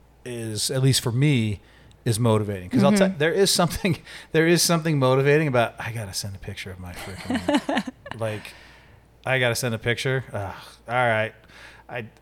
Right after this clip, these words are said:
Speaker 1: I do not want it to look worse than it did the week before," right?
Speaker 2: <laughs>
Speaker 1: Like, there's a certain level of motivation and accountability there. And then it is cool to see the numbers start to, like, the
Speaker 2: Yeah.
Speaker 1: measurements start to change. Like,
Speaker 2: Totally.
Speaker 1: I didn't think the measurements had changed.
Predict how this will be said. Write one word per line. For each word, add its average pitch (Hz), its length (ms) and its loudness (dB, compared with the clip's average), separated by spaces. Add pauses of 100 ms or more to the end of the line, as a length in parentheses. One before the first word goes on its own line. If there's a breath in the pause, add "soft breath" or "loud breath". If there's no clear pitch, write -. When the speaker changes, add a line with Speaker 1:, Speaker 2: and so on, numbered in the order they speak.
(120)
Speaker 1:
I - 80 -8
do 117 160 0
not 123 200 2
want 117 160 2
it 110 140 -8
to 113 40 -6
look 117 220 -4
worse 120 300 -2
than 120 120 -4
it 110 120 -6
did 113 180 -4
the 117 80 -4
week 110 240 -6
before," - 260 -4
right? 269 480 4
Speaker 2:
<laughs> - 0 -
Speaker 1:
Like, 139 220 4 (260 loud breath)
there's 160 140 6
a 175 80 6
certain 185 280 4
level 156 240 6
of 131 100 2
motivation 123 540 4
and 113 120 2
accountability 107 720 -2
there. 107 640 0
And 131 180 2
then 151 100 4
it 165 120 2
is 214 100 4
cool 190 220 6
to 135 80 -2
see 135 160 0
the 120 100 0
numbers 113 240 0
start 110 240 -2
to, - 60 -16
like, 113 240 -4 (320 loud breath)
the 285 60 -2
Speaker 2:
Yeah. 294 100 4
Speaker 1:
measurements 131 400 2
start 110 240 -4
to 90 60 -14
change. - 340 -10 (140)
Like, - 60 -20
Speaker 2:
Totally. 202 240 2
Speaker 1:
I 180 60 4
didn't 190 200 0
think 131 200 -2
the 117 60 -10
measurements 110 460 -2
had 104 80 -8
changed. 117 360 -4